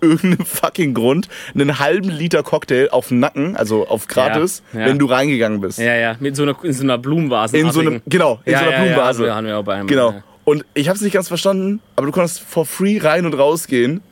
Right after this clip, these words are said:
Speaker 2: Ja.
Speaker 1: Und wir sind einfach for free rein in den Club, haben uns diesen Cocktail gesneakt, ihn ausgetrunken, sind wieder raus in den nächsten,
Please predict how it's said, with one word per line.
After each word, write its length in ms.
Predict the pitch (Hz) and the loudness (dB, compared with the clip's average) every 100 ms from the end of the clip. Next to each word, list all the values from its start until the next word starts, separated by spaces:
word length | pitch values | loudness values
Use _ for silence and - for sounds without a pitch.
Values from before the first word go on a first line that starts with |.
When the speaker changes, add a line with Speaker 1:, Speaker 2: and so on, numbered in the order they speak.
| _ - | _ -6
Speaker 2:
Ja. 360 | 123 120 120 113 _ | -2 0 -2 -4 _
Speaker 1:
Und 140 | 143 | -2
wir 80 | 143 | 0
sind 80 | 160 | 0
einfach 140 | 151 | -2
for 120 | 139 135 | -4 -6
free 240 | - 190 | 0 2
rein 300 | 147 139 175 | 2 2 0
in 100 | 175 | 0
den 140 | 180 | -2
Club, 280 | 160 196 - _ _ - | 0 0 0 _ _ -6
haben 180 | 160 151 | -2 0
uns 120 | 143 | -2
diesen 160 | 147 127 | -2 0
Cocktail 260 | 156 170 175 | 0 0 -2
gesneakt, 460 | 175 - 220 - | -4 -4 -6 -4
ihn 140 | 143 131 | 0 2
ausgetrunken, 640 | 127 - 185 190 196 208 - - | 0 -2 -4 -2 -2 -4 -10 -6
sind 160 | 156 | 0
wieder 180 | 143 139 | 2 2
raus 240 | 127 196 - | 2 0 0
in 140 | 139 | -2
den 100 | 127 | 2
nächsten, 440 | 139 170 - 214 | 2 0 -4 -6